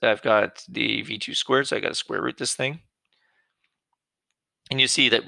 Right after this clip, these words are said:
we've just got the exact same thing over here, right? It's gonna be the same situation. We've found the one energy, subtracted the other energy, divided by the mass,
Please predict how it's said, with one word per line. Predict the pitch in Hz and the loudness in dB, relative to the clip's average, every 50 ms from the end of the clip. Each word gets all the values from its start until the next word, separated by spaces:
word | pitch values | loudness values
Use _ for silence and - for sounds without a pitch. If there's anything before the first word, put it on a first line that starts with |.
| - - | -6 -2
we've | 120 123 110 | -2 0 2
just | 131 120 - - | 2 0 2 2
got | 127 113 - | 2 2 2
the | - | 0
exact | 107 - - 107 107 - - | -2 0 2 0 0 0 -2
same | 117 107 101 | -4 -4 -2
thing | - 113 107 | -2 -2 -2
over | 107 101 107 104 | -2 -4 -4 -2
here, | - 131 117 - - - - _ _ _ _ _ _ | 0 2 2 2 0 -6 -14 _ _ _ _ _ _
right? | - 110 117 - | -4 -4 -4 -4
It's | - - | -8 -10
gonna | - 113 | -6 -6
be | 113 | -4
the | 113 107 | -2 -2
same | - - - 117 113 110 113 110 110 - | -2 0 2 2 2 4 2 0 -2 -4
situation. | - 135 - - - - 58 - - - - - - - - - - - - - - _ _ - | -4 -4 -4 -2 0 0 2 2 2 0 -2 -8 -16 -20 -20 -20 -20 -20 -20 -20 -20 _ _ -6
We've | 107 98 | -4 -4
found | - - 110 104 104 107 107 101 | -2 0 2 2 2 0 2 2
the | 107 104 104 104 - - - - | 2 2 2 2 0 -2 -6 -14
one | - 101 104 104 101 | -4 0 0 2 2
energy, | 101 104 110 113 104 120 135 151 185 185 - _ _ _ _ _ _ _ - - | 2 0 0 -2 -2 -2 -2 -2 -4 -8 -12 _ _ _ _ _ _ _ -18 -6
subtracted | - - 101 - - 120 110 110 - 123 107 | -6 -6 -4 0 0 2 2 2 0 -2 0
the | 107 113 107 101 | 0 0 2 2
other | 104 110 117 107 | 0 0 2 2
energy, | 110 110 113 113 - - 139 165 185 - _ _ _ _ _ _ _ _ _ _ _ _ _ _ | 2 0 0 -2 -2 -2 -2 -2 -4 -8 _ _ _ _ _ _ _ _ _ _ _ _ _ _
divided | - 95 117 110 104 101 104 98 | -6 2 4 4 4 4 4 4
by | 107 104 | 4 2
the | 98 98 | 2 2
mass, | 98 98 98 98 107 120 143 - - - - - | 0 0 0 0 0 0 -4 -4 -4 -6 -6 -8